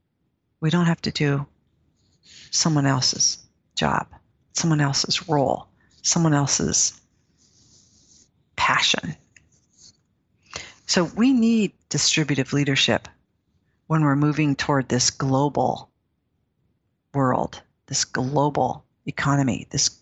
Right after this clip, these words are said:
global culture. Everything is moving toward global,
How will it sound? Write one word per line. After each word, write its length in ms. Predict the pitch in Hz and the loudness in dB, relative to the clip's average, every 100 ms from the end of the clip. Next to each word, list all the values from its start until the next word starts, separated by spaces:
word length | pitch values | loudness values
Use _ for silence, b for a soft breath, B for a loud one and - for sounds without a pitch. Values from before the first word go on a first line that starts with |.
| - | -12
global 760 | - 147 - 151 147 143 143 _ _ | -8 -6 0 0 0 -4 -6 _ _
culture. 480 | - 143 - - 147 b b b b b - | -4 -2 -2 -4 -8 b b b b b -6
Everything 460 | 180 220 - 202 | -2 0 0 0
is 140 | 156 151 | 2 2
moving 420 | 147 147 127 117 - _ | 0 2 0 -2 -10 _
toward 580 | - - 160 147 139 147 - _ _ _ - | -8 0 2 2 0 -2 -10 _ _ _ -2
global, 600 | 143 151 151 123 - | 0 2 2 0 -2